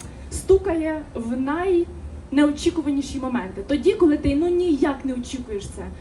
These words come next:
Ти такий начебто пропрацьований, з психологом попрацював, медитуєш, такий весь молодець. І тут просто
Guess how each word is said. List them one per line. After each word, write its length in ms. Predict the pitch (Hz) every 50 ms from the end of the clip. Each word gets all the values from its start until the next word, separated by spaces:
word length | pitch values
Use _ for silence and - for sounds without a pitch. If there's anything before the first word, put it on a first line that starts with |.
| - - - - - - - - - - - -
Ти 120 | - 339 349
такий 240 | 370 349 - 330
начебто 360 | 302 311 320 - 311 - 311 -
пропрацьований, 840 | - 330 311 - 330 320 - - 285 269 302 294 247 247 247 240 233 233
з 60 | -
психологом 540 | - - 240 - 254 269 320 320 339 330 294
попрацював, 760 | 349 - 339 330 - - 349 302 - 208 262 269 262 233
медитуєш, 680 | 240 262 - - - - - - 277 285 262 233 - - -
такий 200 | - - 240 240
весь 200 | 247 262 - -
молодець. 680 | 247 277 302 311 294 - - 226 294 285 240 240 - - - - - - - - - - - - - - - - - - - -
І 60 | -
тут 260 | 247 - 320 370 508 508 - - - - - - - - - - - - - - - - - -
просто 520 | - 311 339 392 392 - - - 240